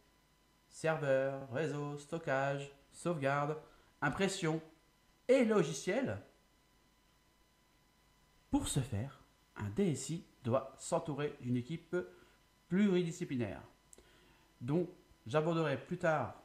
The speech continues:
dans un podcast cette notion, afin de déléguer son portefeuille projet et donc s'attacher des compétences à la fois fonctionnelles et production, afin d'orchestrer les aspects financiers, humains,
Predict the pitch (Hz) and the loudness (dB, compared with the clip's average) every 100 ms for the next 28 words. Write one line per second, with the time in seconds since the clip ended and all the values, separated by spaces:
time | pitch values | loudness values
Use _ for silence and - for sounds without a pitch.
0 | - 120 117 127 - 147 165 - 135 - | -8 -6 -4 -6 -2 -4 -4 -8 -8 -10
1 | _ - 156 - 135 - - - - - | _ -4 -4 -2 -6 -6 -14 -16 -20 -20
2 | - - 135 - 214 156 156 185 170 196 | -14 0 0 4 4 4 2 2 2 0
3 | 214 - 120 - 170 156 175 170 156 143 | -2 -2 -4 0 0 2 0 0 2 2
4 | 127 - - - _ - _ - - - | 2 -2 -14 -20 _ -20 _ -20 -16 -4
5 | 131 170 175 - - 208 180 - 180 147 | 2 2 2 -4 -4 0 2 2 0 0
6 | 127 127 123 113 - - 156 123 98 - | -2 -2 -2 -2 -4 2 2 2 -2 -4
7 | 208 - 170 139 151 180 - - 220 156 | -4 -2 0 2 2 0 -8 -18 -8 -4
8 | 180 143 131 - 117 _ _ _ _ _ | 0 -2 -2 -10 -16 _ _ _ _ _
9 | _ _ _ _ _ _ _ _ _ _ | _ _ _ _ _ _ _ _ _ _
10 | _ _ _ _ _ _ _ - 151 185 | _ _ _ _ _ _ _ -2 0 4
11 | 170 123 151 - 180 - 185 139 123 - | 4 4 0 2 0 2 4 6 4 0
12 | 110 - 180 147 - 131 143 175 - 170 | -4 2 4 4 2 0 2 0 -2 2
13 | 160 139 147 170 | 4 4 2 0